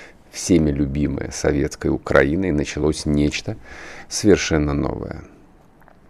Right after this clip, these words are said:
Поговорим об этом с Дмитрием Стешиным, специальным корреспондентом "Комсомольской правды".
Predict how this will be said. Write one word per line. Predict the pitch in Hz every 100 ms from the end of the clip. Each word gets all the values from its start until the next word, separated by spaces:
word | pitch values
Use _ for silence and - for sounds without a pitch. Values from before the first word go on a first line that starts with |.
| - - 78
Поговорим | - 80 82 78 73
об | 73
этом | 73 78 78
с |
Дмитрием | 85 78 - 73
Стешиным, | 76 - 98 - 78 73
специальным | - - 78 71 64
корреспондентом | - 67 - 73 69 71 76
"Комсомольской | - 69 - 71 69 - -
правды". | 78 92 101 98